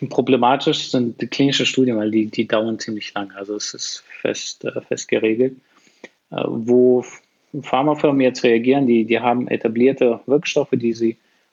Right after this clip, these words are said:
auf Corona-Viren anwenden. Da hat Gilead ganz gute Erfolge.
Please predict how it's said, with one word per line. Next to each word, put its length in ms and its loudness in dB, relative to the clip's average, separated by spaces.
auf 260 -2
Corona-Viren 1400 0
anwenden. 760 0
Da 220 -2
hat 440 -8
Gilead 680 -2
ganz 240 -4
gute 220 0
Erfolge. 580 2